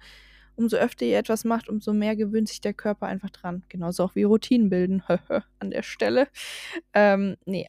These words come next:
aber Melatonin, Ashwagandha beruhigt euch, also Melatonin macht müde, ne?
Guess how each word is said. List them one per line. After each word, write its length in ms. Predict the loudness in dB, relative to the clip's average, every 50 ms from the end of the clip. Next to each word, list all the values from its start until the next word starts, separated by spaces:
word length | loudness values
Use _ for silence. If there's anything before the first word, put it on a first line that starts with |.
| -4
aber 460 | -2 -2 0 0 0 0 0 -2 -4 _ _ _
Melatonin, 680 | -2 -2 0 0 0 -4 -4 -4 -4 -2 0 0 -2 -2
Ashwagandha 680 | -4 -6 -4 -4 -6 -4 -2 -2 -2 -2 0 0 -2 -2 -4 _
beruhigt 460 | -12 -6 -2 0 0 0 0 -2 -4
euch, 280 | 0 0 0 0 -2 -4
also 180 | -8 -6 -4 -4
Melatonin 540 | -4 -2 -4 -4 -6 -6 -6 -6 -4 -4 -4
macht 240 | -6 -8 -10 -4 0
müde, 320 | 0 0 2 2 0 -2
ne? 240 | -2 -2 -2 -4 -4